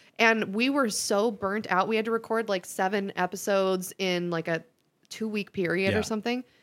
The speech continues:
Speaker 1: And even that, we were so, so burnt out from it.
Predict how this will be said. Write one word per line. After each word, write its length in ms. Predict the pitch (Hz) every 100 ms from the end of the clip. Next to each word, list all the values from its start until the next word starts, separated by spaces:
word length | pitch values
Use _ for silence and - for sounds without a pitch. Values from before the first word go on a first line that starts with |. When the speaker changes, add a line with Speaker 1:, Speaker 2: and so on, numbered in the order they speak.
| _ _ -
Speaker 1:
And 80 | 240
even 320 | 294 330 220
that, 260 | 185 214 170
we 80 | 170
were 120 | 180
so, 720 | - - 202 214 220 226 226
so 400 | - - 202 196
burnt 340 | 196 202 202 -
out 280 | 185 185 -
from 220 | 254 262
it. 160 | 302